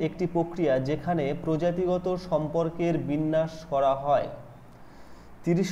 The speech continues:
নম্বর প্রশ্নে আমরা চলে আসবো এরপর। যাদের পলিপ দশা হয় না তারা হলো অপশন বি, স্কাইফোজোয়া।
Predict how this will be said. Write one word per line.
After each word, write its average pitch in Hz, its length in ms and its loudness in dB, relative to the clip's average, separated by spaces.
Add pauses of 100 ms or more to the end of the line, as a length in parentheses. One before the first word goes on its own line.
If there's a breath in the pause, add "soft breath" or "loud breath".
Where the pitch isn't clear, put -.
নম্বর 165 340 4
প্রশ্নে 147 340 -2
আমরা 135 140 0
চলে 131 240 0
আসবো 131 220 -2
এরপর। 131 320 2 (760 loud breath)
যাদের 160 300 8 (160)
পলিপ 175 340 4 (160)
দশা 156 320 4 (240)
হয় 151 320 6
না 147 160 6 (380)
তারা 143 260 8
হলো 151 280 4 (1700 loud breath)
অপশন 143 400 4 (380)
বি, 170 180 2 (460)
স্কাইফোজোয়া। 175 1200 2